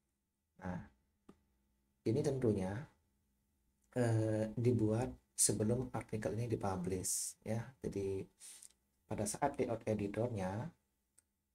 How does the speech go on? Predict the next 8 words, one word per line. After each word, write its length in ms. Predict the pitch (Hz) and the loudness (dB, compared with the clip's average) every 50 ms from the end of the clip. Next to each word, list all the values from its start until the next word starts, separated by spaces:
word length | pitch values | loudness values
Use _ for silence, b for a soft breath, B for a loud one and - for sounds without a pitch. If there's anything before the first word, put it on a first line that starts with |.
| - | -4
nanti 160 | 104 104 104 | -4 -2 0
akan 240 | - 127 127 120 110 | 0 0 0 0 0
dicek 320 | 107 107 107 - 110 107 107 | 0 0 0 0 -2 -2 -2
dulu 640 | 104 101 98 98 101 107 117 120 131 135 143 165 - _ | -4 -4 -4 -4 -4 -4 -4 -4 -4 -6 -8 -10 -16 _
doi 320 | - - 107 104 120 123 | -6 -4 -2 -2 -2 -2
artikel 480 | 120 110 - - 113 107 107 - 107 101 | -4 -4 -4 -4 -4 -4 -2 0 0 0
ini 400 | 98 98 101 120 131 139 147 160 - _ _ _ _ _ _ _ _ _ _ _ _ _ _ _ _ _ - | 0 0 -2 -2 -4 -4 -4 -8 -10 _ _ _ _ _ _ _ _ _ _ _ _ _ _ _ _ _ -20
berapa 640 | 104 110 - 95 87 - 98 95 92 90 90 - - | -20 -12 -10 -10 -8 -6 -4 -4 -4 -4 -6 -8 -12